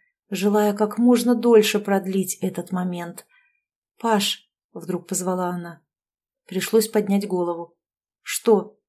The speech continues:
Уставился на её влажные пухлые губы и завис. «Кажется, одного раза будет мало. Думаю, что и на двух не остановлюсь».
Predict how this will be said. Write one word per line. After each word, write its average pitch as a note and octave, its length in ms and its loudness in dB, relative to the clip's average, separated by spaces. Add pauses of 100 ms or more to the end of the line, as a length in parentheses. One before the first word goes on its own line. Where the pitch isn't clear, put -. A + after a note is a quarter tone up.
(200)
Уставился F#3 640 -2
на F#3 160 -4
её F3+ 160 -2
влажные F3+ 500 -4
пухлые F3+ 540 -4
губы G#3 420 2 (320)
и F3+ 120 -6
завис. F3 760 -2 (300)
«Кажется, G3 480 -2
одного F#3 320 -2
раза F3+ 260 0
будет F3 320 -8
мало. E3+ 400 -6 (640)
Думаю, G#3+ 420 4
что G3+ 240 0
и G#3 100 10
на G3+ 160 8
двух F3+ 360 -8
не F#3+ 80 -4
остановлюсь». E3+ 840 -6